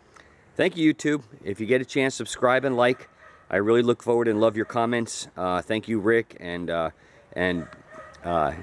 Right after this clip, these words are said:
Dave, and, uh, all you people over there in England who, who commented, uh, K-, Kirby and all that, uh, from Texas, and Brendan from Texas.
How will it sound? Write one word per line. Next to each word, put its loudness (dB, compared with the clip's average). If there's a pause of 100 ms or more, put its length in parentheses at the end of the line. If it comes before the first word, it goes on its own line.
(120)
Dave, 4 (840)
and, -4
uh, 0 (1200)
all 2
you -2
people 0
over 0
there -2
in -2
England -2
who, -4
who -8
commented, -4 (180)
uh, -2 (160)
K-, -18 (600)
Kirby 2
and 2
all 2
that, 0 (180)
uh, -6
from -8
Texas, -4 (540)
and -4
Brendan -2 (160)
from -10
Texas. -8